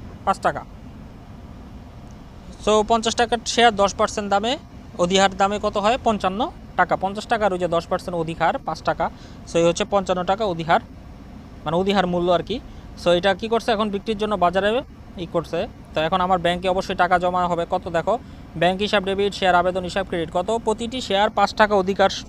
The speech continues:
অধিহার সহ পঞ্চান্ন টাকা করে। কত শেয়ার? বিয়াল্লিশ হাজার শেয়ারের আবেদন পাইছে। So ব্যাংকে টাকা ঢুকলো কত? তেইশ লক্ষ দশ হাজার টাকা, পাঁচ টাকা অধিহার সহই ব্যাংকে ঢুকছে। তারপরে কি করব?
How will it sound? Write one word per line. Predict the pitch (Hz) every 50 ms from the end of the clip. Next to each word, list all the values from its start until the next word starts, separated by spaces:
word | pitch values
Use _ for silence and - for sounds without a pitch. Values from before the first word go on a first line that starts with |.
| - -
অধিহার | 190 185 214 233 220 185 175 190
সহ | 190 - - 175 175 190 226 311 - - - - - - - - - - - - -
পঞ্চান্ন | 214 220 208 220 214 202 202
টাকা | 196 208 190 175 165
করে। | 151 160 139 127 113 -
কত | 180 180 185 214
শেয়ার? | 196 - 214 220 247 262 - -
বিয়াল্লিশ | - 156 165 175 175 180 170 175
হাজার | 165 160 160 151
শেয়ারের | - 165 156 151 147 143
আবেদন | 143 143 147 147 151 143
পাইছে। | 143 143 - - 127 - - - -
So | 165
ব্যাংকে | 151 151 156 160 160 170
টাকা | 165 170 165 180 170
ঢুকলো | 165 160 175 175 170
কত? | 180 185 202 220 233 -
তেইশ | - 196 180 170 - -
লক্ষ | 165 151 - - 220 285 330 - - - 175 156
দশ | 160 156 -
হাজার | 165 151 151 151 -
টাকা, | 185 180 - 220 - - - - - - - - - - - - - - - - - - - - - - - - - - - - -
পাঁচ | 226 214 -
টাকা | - 247 220 226
অধিহার | 214 202 196 202 196 208 214 233
সহই | 226 - 175 170 185 226 294 320 - - - - - 156
ব্যাংকে | 156 151 147 - 156
ঢুকছে। | 151 143 - - - 139 139 - - - - - - - - - - - - - - - - - - - - - -
তারপরে | - 175 185 190 226 233 233
কি | 226 247 233
করব? | 247 233 226 226 240 294